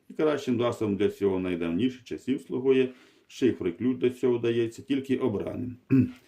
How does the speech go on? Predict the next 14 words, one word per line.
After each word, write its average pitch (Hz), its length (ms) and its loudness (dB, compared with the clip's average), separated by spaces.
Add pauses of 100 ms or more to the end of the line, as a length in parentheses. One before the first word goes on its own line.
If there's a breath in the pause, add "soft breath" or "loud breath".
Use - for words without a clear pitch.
(300 loud breath)
Після 156 300 6
цих 135 260 6
технічних 120 520 4
міркувань 98 580 2 (140)
автор 147 280 -2
викладає 123 560 2
причини 131 520 -2 (640 soft breath)
психологічного 123 680 2
і 143 40 0
носологічного 151 580 0
характеру. 95 580 0 (220)
Приховані 98 480 0
речі, 127 300 0
що - 220 -6